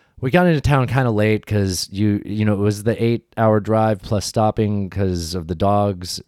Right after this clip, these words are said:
So it was, like, a nine-hour drive, and then you lose an hour, and you're like, "Okay, how'd this turn into ten hours? Oh, I guess that makes perfect sense."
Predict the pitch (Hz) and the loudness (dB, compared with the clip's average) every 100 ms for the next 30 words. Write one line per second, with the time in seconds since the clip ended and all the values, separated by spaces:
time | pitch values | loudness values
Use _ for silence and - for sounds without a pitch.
0 | - - 95 92 90 87 85 85 85 82 | -12 -4 0 2 2 0 -2 -4 -4 -4
1 | 82 80 104 131 127 120 117 120 117 117 | -4 -4 -2 0 0 0 0 0 2 0
2 | 95 90 87 95 107 104 104 104 104 101 | -2 -4 -2 0 0 0 -2 0 0 -2
3 | 95 92 107 92 80 147 165 - 175 165 | -2 -4 -6 -8 -4 -4 -4 -6 -4 -2
4 | 165 156 156 151 151 151 135 139 120 - | -2 -2 0 0 0 0 0 0 0 -4
5 | 101 92 - 80 78 82 80 | -4 -4 -6 -8 -6 -6 -8